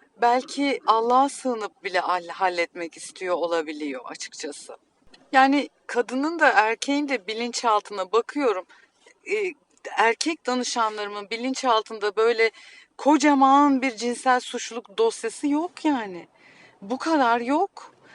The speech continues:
Ha, bazı erkek çocuklarında olabilir ama çoğu kadın mutlaka bir, e, "Bende yanlış bir şey var,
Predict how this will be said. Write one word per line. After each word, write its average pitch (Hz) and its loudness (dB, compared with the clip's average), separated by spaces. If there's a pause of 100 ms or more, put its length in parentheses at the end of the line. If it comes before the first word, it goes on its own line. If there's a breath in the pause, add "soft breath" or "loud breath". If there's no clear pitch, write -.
Ha, 339 4
bazı 285 4
erkek - 0
çocuklarında 233 -2
olabilir 226 0
ama 247 0 (420 soft breath)
çoğu 302 0
kadın 185 -6 (400 soft breath)
mutlaka 233 2
bir, 233 -4
e, 190 -4 (120)
"Bende 226 2
yanlış 226 -2
bir - -12
şey 226 -8
var, 185 2